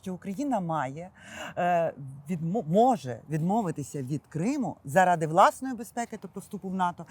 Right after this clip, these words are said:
і заради світової безпеки, тобто уникнувши таким чином світової війни. От на ваш погляд, що це за розмови? Чому, е, світові, е, абсолютно респектабельні люди,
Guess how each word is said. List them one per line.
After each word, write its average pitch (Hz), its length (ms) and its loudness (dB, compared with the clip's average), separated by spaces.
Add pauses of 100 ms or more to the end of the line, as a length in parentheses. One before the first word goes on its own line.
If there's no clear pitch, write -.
(240)
і 254 260 0
заради 196 320 6
світової 185 480 -8
безпеки, 147 600 -6
тобто 165 360 -4 (280)
уникнувши 208 520 0
таким 175 280 -8
чином 208 420 -4
світової 175 500 -6
війни. 208 400 0 (480)
От 170 160 -4
на 180 80 2
ваш 233 180 2
погляд, 233 400 -2
що 262 440 0
це 254 300 2
за 226 220 6
розмови? 247 480 2
Чому, 202 600 0 (360)
е, 175 120 -2
світові, 202 880 -2
е, 156 320 -2 (260)
абсолютно 156 640 -4
респектабельні 147 960 2
люди, 160 640 -6